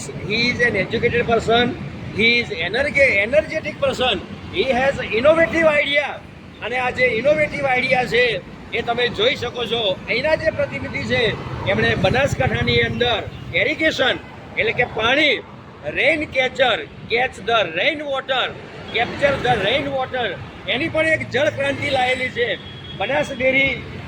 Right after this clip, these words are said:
એનું સારામાં સારું બ-, એક અભિયાન ચલાવે છે કે ભાઈ વરસાદી પાણી છે, એને બનાસકાંઠા જિલ્લાને સારામાં સારો એનો ઉપયોગ થવો જોઈએ. તો એમણે ક્યારેક મેં એમને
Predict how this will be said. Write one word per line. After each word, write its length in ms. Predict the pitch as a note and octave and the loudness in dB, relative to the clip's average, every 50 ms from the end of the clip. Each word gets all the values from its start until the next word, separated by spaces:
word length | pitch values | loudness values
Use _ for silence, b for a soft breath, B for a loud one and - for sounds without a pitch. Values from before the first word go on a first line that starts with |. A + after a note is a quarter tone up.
| - F#3 | -4 -2
એનું 180 | A3 B3+ C#4 | 0 0 0
સારામાં 420 | - - A#3+ B3 C4+ C#4 C#4+ D4+ D4 | 0 2 2 2 2 2 2 2 2
સારું 300 | C#4+ C4 B3+ C4+ C#4+ B3+ | 2 0 2 2 2 2
બ-, 480 | C4 A#3+ G#3+ F3 - - - - G3+ | 2 2 0 -2 -4 -8 -6 -2 -2
એક 140 | B3+ C4 C4 | -2 -2 -2
અભિયાન 460 | A#3+ G3+ D#3+ G3 G3 A#3+ D4+ E4 D4+ | -4 -4 -2 -2 0 0 0 -2 -2
ચલાવે 380 | C#4 D4 C#4 C4+ C4+ C4+ C4 C4 | -2 0 0 2 2 2 2 2
છે 260 | - B3 B3 A3 F3+ - - - - - - - | 2 2 2 2 0 -2 -6 -14 -18 -18 -6 -2
કે 80 | - B3+ | 0 2
ભાઈ 140 | C4 C4+ C4 | 4 4 4
વરસાદી 540 | G#3+ G#3 G#3 G#3 - C4 C#4 C#4+ C4+ D4+ | 4 2 0 -2 0 0 0 0 0 -2
પાણી 340 | D4 - B3+ B3+ C4 C4+ C4+ | -4 -2 0 0 0 -2 -2
છે, 300 | G3+ A#3+ B3+ B3+ A#3+ G3 E3 - - - - - - - - | -2 -2 0 0 0 -2 -2 -4 -8 -12 -12 -12 -12 -6 -2
એને 460 | F#3+ A3 A#3+ C#4 D4 D4 C#4+ B3+ A3 G3 F3+ - | -2 0 4 4 6 6 4 4 0 -4 -6 -4
બનાસકાંઠા 640 | - G#3+ B3 D4 D#4 D4+ - - C#4 C4+ C4 C4+ C4+ | -4 -2 0 2 2 0 0 0 -2 0 0 0 0
જિલ્લાને 600 | C4+ - A#3+ B3+ C4 C4+ C4+ C4+ C4 B3+ A#3 F#3 E3 - - - - - - | 0 0 0 2 2 4 4 4 4 4 2 0 -2 -4 -8 -8 -8 -4 -2
સારામાં 280 | G#3+ A#3+ C4+ D4+ D4 | 0 2 2 0 0
સારો 260 | B3 C4 C4+ C#4 C#4+ | 0 -2 0 0 2
એનો 220 | C#4 C4+ C4+ C#4 C#4+ | 0 0 0 2 2
ઉપયોગ 340 | C#4 - - - C5 C5+ - - - | 2 0 2 2 0 0 0 0 4
થવો 220 | A#3+ C4 D4 D#4 | 6 8 8 6
જોઈએ. 360 | D4+ - C#4 C#4 C4+ B3+ G#3 F3 - - - - - - - - - - | 6 2 0 0 2 2 2 0 -2 -8 -12 -12 -12 -12 -12 -2 2 4
તો 80 | D4+ | 6
એમણે 420 | E4 D4 C#4 C4 C#4 D4 D#4+ D#4+ D#4 - - | 6 6 4 2 2 0 0 0 0 -2 -2
ક્યારેક 300 | C4 A#3+ B3 C4+ - D4 - A3+ | -2 0 2 2 2 0 0 -2
મેં 360 | B3+ C4 C#4 C#4 C4 A#3+ G#3 G3 - - F#3+ | 0 2 2 2 0 -2 -4 -10 -12 -12 -10
એમને 440 | G3+ A3 B3 C4+ C#4 C#4 B3+ A3 F#3 | -8 -6 -2 0 0 0 0 -2 -4